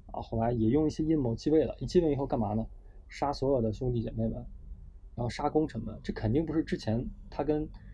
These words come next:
父亲面前承诺的。虽然没有记录，但我们可想而知，如果他表露出一丁点这个迹象的话，不会有后面的继位的，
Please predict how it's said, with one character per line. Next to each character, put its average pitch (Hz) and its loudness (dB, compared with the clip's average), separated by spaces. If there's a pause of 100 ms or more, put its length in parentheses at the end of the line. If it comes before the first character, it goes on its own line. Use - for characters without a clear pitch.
(240)
父 - -2
亲 139 0
面 143 4
前 110 -4 (120)
承 120 0
诺 139 4
的。 113 0
虽 - 0
然 160 2
没 180 6
有 156 6
记 127 2
录， 139 4
但 151 2
我 117 4
们 113 2
可 - 2
想 - -2
而 110 2
知， 120 2
如 117 2
果 156 4
他 170 2
表 110 4
露 123 4
出 - -
一 196 4
丁 269 8
点 147 8
这 120 2
个 117 4
迹 123 0
象 110 0
的 107 -2
话， 110 -4 (460)
不 127 0
会 147 2
有 - -2 (100)
后 - -6
面 110 0
的 110 0
继 113 0
位 117 0
的， - -8